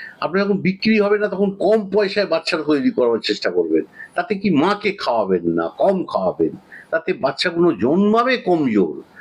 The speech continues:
তারপরে যখন বড় হবে তারা বেঁচে থাকবে। তা আপনি যেটা দেখবেন, এই যে যেটা মানে দু মাসে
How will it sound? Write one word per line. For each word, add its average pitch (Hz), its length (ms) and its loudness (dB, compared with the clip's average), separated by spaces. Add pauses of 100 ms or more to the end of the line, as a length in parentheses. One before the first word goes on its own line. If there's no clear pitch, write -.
(160)
তারপরে 170 400 0
যখন 180 280 -2
বড় 165 200 4
হবে 196 220 2
তারা 208 200 0
বেঁচে 208 340 -2
থাকবে। 107 480 -2 (480)
তা 170 140 0 (280)
আপনি 190 480 -2 (300)
যেটা 185 260 2
দেখবেন, 180 380 0 (280)
এই 143 100 0
যে 156 180 0 (280)
যেটা 160 240 2 (240)
মানে 135 480 2 (320)
দু 160 120 4
মাসে 196 540 2